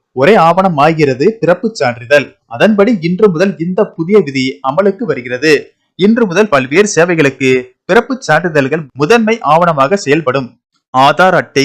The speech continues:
கல்வி நிறுவனங்களில் சேர்க்கை, வாக்காளர் பட்டியல் தயாரித்தல், ஓட்டுநர் உரிமம், பாஸ்போர்ட் வழங்குதல், அரசு பணிகளுக்கான நியமனம் ஆகிய சேவைகளுக்கு பிறப்பு சான்றிதழ் பயன்படுத்தப்படும். மேலும் திருமண பதிவு உள்ளிட்ட பல சேவைகளுக்கு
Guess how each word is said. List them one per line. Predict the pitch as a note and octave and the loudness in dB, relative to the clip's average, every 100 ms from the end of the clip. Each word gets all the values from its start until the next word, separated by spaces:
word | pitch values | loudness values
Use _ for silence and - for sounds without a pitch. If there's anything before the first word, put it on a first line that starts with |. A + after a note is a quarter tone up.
| C#3 | -2
கல்வி | C#3+ D#3 G3 | -4 -2 -2
நிறுவனங்களில் | E3+ D3 E3+ D#3+ D3+ F3+ | -2 0 0 0 0 -2
சேர்க்கை, | - C#3+ D3 C3 B2+ - | 0 0 2 0 -2 -6
வாக்காளர் | A#2+ B2+ F3 G3 F#3+ G#3 - | -2 -2 0 0 2 0 -2
பட்டியல் | C#3+ D3+ E3+ | -4 -2 -4
தயாரித்தல், | D#3 B2+ C#3 C3+ C#3 C3+ - | 0 2 2 2 -2 -2 -6
ஓட்டுநர் | C3 E3+ G3+ F#3+ G#3+ D3 | 0 0 2 2 2 0
உரிமம், | C3+ C#3 D3 D#3+ | -4 -4 -8 -8
பாஸ்போர்ட் | - C#3 F3+ - F#3+ F#3+ | 0 0 0 -4 -6 -4
வழங்குதல், | B2 C3+ C#3 C3+ C3 _ _ _ - | -2 -2 -2 -4 -4 _ _ _ -4
அரசு | B2+ G#3+ A3+ | 0 0 -2
பணிகளுக்கான | E3+ E3+ F#3 F3+ - D#3+ G3 | -2 0 0 -2 0 0 0
நியமனம் | D#3+ C#3+ D3+ D3+ - | -2 -2 -2 -4 -2
ஆகிய | B2+ C#3+ D3+ | 0 0 -2
சேவைகளுக்கு | C#3+ C#3+ D#3 C#3+ C3 B2+ B2 A#2+ _ _ _ E3+ | -2 0 0 0 -2 -4 -4 -4 _ _ _ 2
பிறப்பு | G#3 G#3 A3 | 2 2 -4
சான்றிதழ் | - D3+ D3+ D3+ G3 | 0 0 2 -2 0
பயன்படுத்தப்படும். | - C3+ C#3+ D3 E3 C#3 C3 C3 - _ _ _ | 0 -2 -4 -4 -6 -2 -2 -2 -6 _ _ _
மேலும் | C3+ F#3+ B3 | 2 2 2
திருமண | - F3+ G#3 A3 | 0 0 2 2
பதிவு | A#3 D#3 D3+ G3 | 0 0 0 0
உள்ளிட்ட | D#3 E3+ G3+ - | -2 -2 -2 0
பல | C#3 F3 | 0 0
சேவைகளுக்கு | - D#3+ E3 C#3+ - B2+ | -2 -2 0 -2 -4 -6